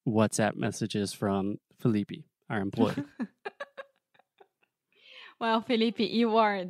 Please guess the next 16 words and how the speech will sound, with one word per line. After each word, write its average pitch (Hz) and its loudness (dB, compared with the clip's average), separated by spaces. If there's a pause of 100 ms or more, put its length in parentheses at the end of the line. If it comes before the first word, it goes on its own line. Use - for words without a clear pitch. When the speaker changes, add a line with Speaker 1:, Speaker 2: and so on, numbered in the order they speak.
Speaker 2:
that 214 6
important. 185 -2 (460)
Speaker 1:
Yes. 101 -2 (140)
Speaker 2:
<laughs> 220 -4 (1200)
Yeah, 208 4
yeah. 202 2
I 214 2
have 220 0
all 226 6
my 269 2
WhatsApp 226 -4
groups 208 -6
on 190 -4
mute. 262 -4 (480)
I 202 2
have 190 -2